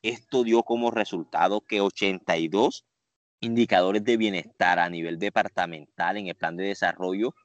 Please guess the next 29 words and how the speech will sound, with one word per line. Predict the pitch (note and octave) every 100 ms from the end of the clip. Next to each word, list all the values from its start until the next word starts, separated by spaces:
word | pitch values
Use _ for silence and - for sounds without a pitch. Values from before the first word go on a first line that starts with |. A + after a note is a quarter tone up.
| _ -
estuvieran | F2+ G2 F2+ G2
direccionados | G#2 G#2 - F#2 E2+ E2 F2+ G2+ A2 _
para | G2 F#2
juventud | E2+ F#2+ F2 D#2+ - G#2+ C3 _ _ -
y | A2
de | G2+
que | -
el | F#2 E2+
máximo | G#2+ B2 - C#3+ A2+
rubro | G#2 G#2+ G#2+ G#2+ A#2 _ _ -
de | G#2
inversión | F#2 E2+ - F#2+ F#2+
social | - G#2+ - G#2 F2+ D#2+ _ _
dentro | - F#2 F2 F2+
del | E2+
plan | - F2 F#2
de | G#2
desarrollo | G#2+ - F2 - F#2 F#2 E2+ D2+
en | - F2+
este | F2+ - A2
cuatrenio | G2+ F2 G#2+ A2+ B2 A#2
va | E2+
a | E2
ser | E2+ -
para | F2+ E2+
juventud. | F2 D#2 C#2 - D2+ C#2+ _ _ _ _ _ _ _ -
A-, | G2+ G2+ -
aparte | G2 - G2 - G2+
de | F#2